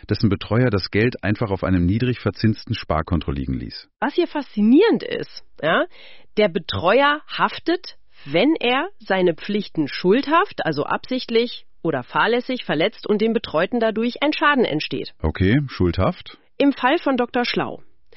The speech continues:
Speaker 2: Angenommen, er hat einiges an Vermögen, sagen wir achtundzwanzigtausend Euro auf dem Sparkonto, aber nur sehr geringe laufende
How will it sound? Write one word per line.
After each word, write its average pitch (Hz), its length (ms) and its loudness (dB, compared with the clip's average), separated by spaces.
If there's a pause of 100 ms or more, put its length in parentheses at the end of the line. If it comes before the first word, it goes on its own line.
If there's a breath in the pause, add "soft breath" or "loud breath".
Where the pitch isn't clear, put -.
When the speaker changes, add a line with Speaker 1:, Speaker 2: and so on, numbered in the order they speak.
(160 loud breath)
Speaker 2:
Angenommen, 277 480 4
er 180 200 -2
hat 240 180 -2
einiges 247 360 0
an 220 120 -2
Vermögen, 226 540 2
sagen 226 320 0
wir 247 160 2
achtundzwanzigtausend 220 1040 0
Euro 233 260 4
auf - 180 0
dem 170 140 0
Sparkonto, 233 840 -2
aber 226 220 0
nur 240 220 4
sehr 208 320 2
geringe 254 320 2
laufende 208 460 2